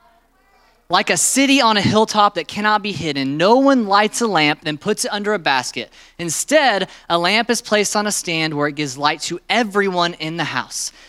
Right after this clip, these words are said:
In the same way, let your good deeds shine out for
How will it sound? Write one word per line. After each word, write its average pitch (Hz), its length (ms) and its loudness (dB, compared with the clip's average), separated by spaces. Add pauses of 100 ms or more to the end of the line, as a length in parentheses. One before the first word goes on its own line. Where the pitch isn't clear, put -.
(140)
In 233 100 4
the 302 100 6
same 247 440 2
way, 214 240 4
let 196 200 2
your 185 60 0
good 208 380 4
deeds 208 260 2
shine 214 340 2
out 208 220 2
for - 140 -4